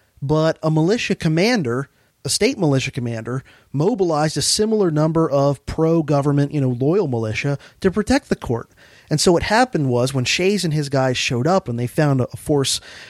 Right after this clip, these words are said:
that was equal to or perhaps even a little bit, uh, bigger than his own and probably better armed too, I would imagine, Shays decides not to attack but simply to protest,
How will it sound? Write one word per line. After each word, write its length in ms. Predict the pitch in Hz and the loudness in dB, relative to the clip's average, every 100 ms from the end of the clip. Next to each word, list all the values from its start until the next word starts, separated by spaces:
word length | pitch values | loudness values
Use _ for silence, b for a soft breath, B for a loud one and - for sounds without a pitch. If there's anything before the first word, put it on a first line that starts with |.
| B | B
that 120 | 143 | -4
was 200 | 143 123 | -2 0
equal 240 | 165 160 147 | 0 0 -2
to 280 | 160 147 | 2 2
or 60 | 139 | 2
perhaps 340 | 131 143 147 | 0 -2 0
even 160 | 156 135 | 0 2
a 40 | |
little 160 | 135 135 | 4 2
bit, 360 | 131 131 - 139 | 2 -2 -2 0
uh, 140 | 120 | 0
bigger 400 | 110 160 190 151 | 0 -2 0 0
than 160 | 127 120 | 0 0
his 240 | 127 117 | 0 2
own 240 | 180 151 | 2 2
and 140 | 127 113 | 0 0
probably 260 | 156 143 | 0 0
better 320 | 123 135 120 143 | 0 0 0 0
armed 240 | 147 113 | -2 -4
too, 180 | - 147 | -4 -2
I 60 | |
would 140 | 117 113 | -2 -4
imagine, 500 | 127 180 175 117 110 - _ _ _ | -2 0 -2 -4 -10 -16 _ _ _
Shays 480 | - - 185 196 185 | -8 -2 2 2 0
decides 640 | 170 - 180 170 160 156 151 | -2 0 2 2 2 0 0
not 280 | 165 254 - | 0 -2 -2
to 180 | 247 | -2
attack 560 | 202 - 180 190 185 - | -2 -2 0 0 -2 -6
but 120 | 147 | -6
simply 360 | - 196 175 151 | -2 -2 -2 -4
to 100 | 131 | -4
protest, 880 | - - 262 247 - - - - | -4 0 2 2 -4 -6 -8 -10